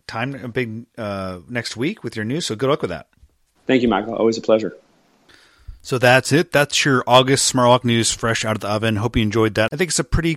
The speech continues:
Speaker 1: cool set of news. I think the doorbell is interesting. I, I like the idea of video door-, doorbell paired with your smart lock. Obviously, another HomeKit product is interesting.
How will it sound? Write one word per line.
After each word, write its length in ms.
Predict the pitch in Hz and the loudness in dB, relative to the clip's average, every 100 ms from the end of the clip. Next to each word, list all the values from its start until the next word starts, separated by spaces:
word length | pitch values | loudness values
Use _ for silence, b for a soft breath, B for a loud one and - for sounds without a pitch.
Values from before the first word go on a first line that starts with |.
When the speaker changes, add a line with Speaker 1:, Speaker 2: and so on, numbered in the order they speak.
| - | -4
Speaker 1:
cool 220 | 165 151 | -4 -2
set 180 | - 147 | -2 -2
of 60 | |
news. 400 | 120 120 131 139 | 0 2 2 0
I 80 | 110 | -4
think 160 | 135 - | -6 -10
the 80 | |
doorbell 460 | 95 110 123 127 127 | -4 -2 0 0 0
is 80 | 117 | -2
interesting. 360 | 120 120 120 | -6 -8 -8
I, 60 | 104 | -8
I 320 | 101 85 90 | -8 -10 -10
like 240 | 98 107 113 | -6 -6 -4
the 80 | |
idea 160 | 113 107 | -4 -4
of 80 | 98 | -4
video 220 | 110 104 | -4 -4
door-, 320 | 98 104 110 | -2 -4 -4
doorbell 380 | 110 104 101 98 | -4 -4 -4 0
paired 340 | - 117 113 | 2 2 0
with 120 | 113 104 | -4 -6
your 120 | 101 | -8
smart 260 | 107 98 | -8 -8
lock. 300 | 95 90 - - | -6 -8 -10 -8
Obviously, 560 | 113 120 - 107 104 b b | -4 -4 -2 -4 -6 b b
another 300 | 110 107 104 | -6 -4 -2
HomeKit 320 | 107 104 107 | -4 -4 -4
product 320 | 113 95 92 | -4 -4 -8
is 100 | 98 | -10
interesting. 540 | 104 92 101 - 98 | -8 -8 -8 -8 -10